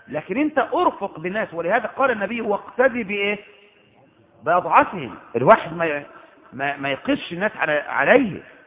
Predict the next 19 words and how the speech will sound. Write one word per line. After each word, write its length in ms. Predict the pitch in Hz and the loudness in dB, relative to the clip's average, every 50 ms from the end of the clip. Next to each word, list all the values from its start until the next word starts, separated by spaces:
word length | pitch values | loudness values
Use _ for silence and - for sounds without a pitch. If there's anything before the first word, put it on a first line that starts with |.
| _ _ _ | _ _ _
لكن 280 | 110 127 - - 143 160 | -8 -8 -6 -4 2 2
يرفق 480 | 202 262 269 - - 190 185 - - | 2 2 2 -2 -2 -6 -8 -8 -6
بالناس. 360 | 151 170 165 165 170 170 165 156 - _ _ _ _ _ _ | -8 -6 -6 -4 -4 -4 -4 -6 -10 _ _ _ _ _ _
والله 240 | - 120 131 156 185 | -6 -4 2 2 2
الحمد 340 | 165 - - 160 160 156 143 | 0 0 -6 -8 -8 -8 -6
لله 160 | 139 147 151 | -4 -4 -4
في 260 | 147 - 147 - 165 | -6 -6 -12 -12 -12
إخوة 280 | 156 - - 139 147 143 | -12 -12 -8 -6 -4 -4
وفي 240 | 127 - 120 127 117 | -6 -8 -12 -14 -10
شباب 380 | - 131 135 147 151 147 147 - - - - - - - | -10 -8 -4 -2 -2 -2 -4 -6 -12 -20 -20 -20 -14 -12
وفي 260 | 147 151 - 214 247 | -12 -10 -8 -6 -4
ناس 160 | 247 262 269 262 - | -2 -2 -2 -2 -2
راغبون 500 | 214 208 196 175 190 185 185 214 208 165 | -2 -2 -2 -2 -4 -6 -6 -6 -8 -6
حتى 260 | - 196 202 - 180 | -6 -6 -4 -2 -2
لو 100 | 175 170 | 0 0
من 140 | 165 175 165 | -2 -2 -2
عوام، 360 | 117 147 165 175 180 185 175 170 - - - - - | 0 0 2 2 2 0 -2 -4 -10 -18 -20 -18 -12
ماشي 460 | 143 156 190 247 269 254 - - - | -2 0 2 2 2 0 -4 -8 -8
دوس، 340 | 165 151 202 262 277 220 151 | -2 2 4 4 4 2 -2